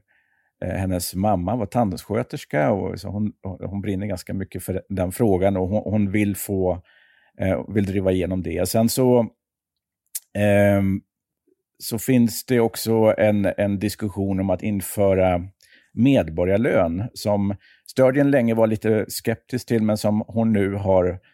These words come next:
ställ-, ställt sig bakom. Och där finns det även andra partier som stöder detta i Skottland. Så att det, det är inte minst en följd av pandemin där där Sturgeon säger att hon har nu övertygats om att det är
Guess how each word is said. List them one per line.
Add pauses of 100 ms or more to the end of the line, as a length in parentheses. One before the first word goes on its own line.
(100)
ställ-,
ställt
sig
bakom.
Och
där
finns
det (440)
även
andra
partier (520)
som (180)
stöder
detta
i
Skottland.
Så
att
det,
det
är
inte
minst
en
följd
av
pandemin
där (880)
där
Sturgeon
säger
att
hon
har
nu
övertygats
om
att
det
är